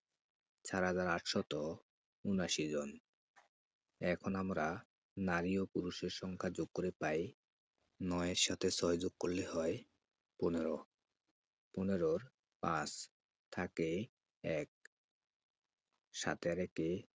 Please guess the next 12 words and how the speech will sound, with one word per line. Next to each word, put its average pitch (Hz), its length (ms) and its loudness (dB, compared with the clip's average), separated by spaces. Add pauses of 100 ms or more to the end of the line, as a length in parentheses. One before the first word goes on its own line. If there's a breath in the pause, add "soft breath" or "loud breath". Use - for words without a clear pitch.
(240)
আট, 71 200 2 (640)
আটের 82 360 -2
সাথে - 220 -2
তিন 87 220 -4
যোগ 90 160 -2
করলে 92 260 0 (100)
হয় 80 260 -2 (460)
এগারো, 78 400 0 (580)
এগারোর 156 480 0 (480)
এক - 260 0 (840)
থাকে - 380 -2 (600)
এক, 82 260 2